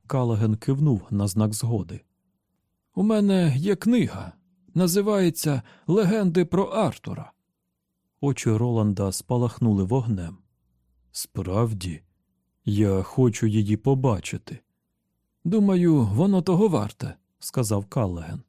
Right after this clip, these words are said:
«Це не зовсім такі оповідки про лицарів круглого столу, які я читав у дитинстві. Проте»,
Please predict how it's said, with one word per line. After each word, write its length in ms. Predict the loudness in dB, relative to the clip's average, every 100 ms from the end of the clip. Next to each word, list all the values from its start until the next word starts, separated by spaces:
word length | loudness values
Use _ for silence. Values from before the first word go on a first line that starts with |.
| _ _ _ _ _
«Це 340 | -2 0 2
не 160 | 4 4
зовсім 420 | 2 0 0 0
такі 260 | 0 2 2
оповідки 600 | 2 2 2 0 -2 -2
про 380 | 0 2 2 2
лицарів 520 | 2 2 0 0 0
круглого 500 | 0 0 2 0 0
столу, 400 | -2 0 2 0
які 220 | 0 0
я 100 | 0
читав 340 | 0 -2 0 0
у 60 |
дитинстві. 680 | 0 0 0 -2 -4 -10 -14 -16 _ _ _
Проте», 680 | -4 -4 -2 -2 0 0 -2